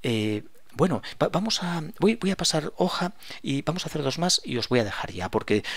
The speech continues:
tenéis, no sé, no sé qué tiempo hace por ahí. ¿Qué tal está el tiempo por México? Porque México vais seis horas más atrás, ¿no? O sea que si son las diez, ¿qué andáis? Por las cuatro de la tarde en México.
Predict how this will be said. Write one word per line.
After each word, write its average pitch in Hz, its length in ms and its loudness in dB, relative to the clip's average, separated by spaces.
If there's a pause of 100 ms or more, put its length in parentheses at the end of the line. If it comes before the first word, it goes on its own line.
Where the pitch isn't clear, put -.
(100)
tenéis, 120 400 2
no 135 120 0
sé, - 120 -2
no 160 80 2
sé 170 100 6
qué 156 100 2
tiempo 139 320 4
hace 131 200 2
por 123 160 8
ahí. 139 160 4
¿Qué 143 100 6
tal 175 140 6
está 165 180 0
el 151 80 2
tiempo 147 260 2
por 123 140 6
México? - 420 -6 (140)
Porque - 200 -2
México 170 500 0 (680)
vais 143 140 6
seis 143 280 2
horas 143 340 2
más 127 220 2
atrás, 151 360 2
¿no? 175 220 -2 (460)
O - 20 -8
sea 117 140 0
que 117 80 2
si 107 80 0
son 143 140 0
las 139 200 0
diez, 175 320 2
¿qué - 140 0
andáis? 127 240 2
Por 113 120 0
las 110 120 0
cuatro 160 260 6
de 151 60 6
la 131 80 0
tarde 101 260 4
en 104 100 -6
México. - 440 -4